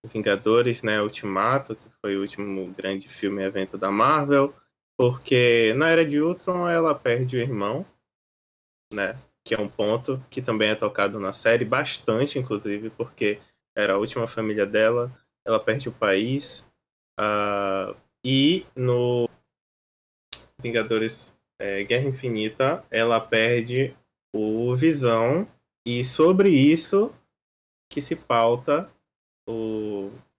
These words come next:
o início da série, né, sobre esse lance da, dela criar essa realidade.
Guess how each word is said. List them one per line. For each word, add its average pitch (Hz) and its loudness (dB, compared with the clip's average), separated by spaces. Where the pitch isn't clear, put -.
o 143 0
início 151 0
da 170 4
série, 180 4
né, 117 0
sobre 117 -4
esse 113 -2
lance 110 -4
da, 101 -2
dela 110 4
criar 123 2
essa 104 0
realidade. 110 -2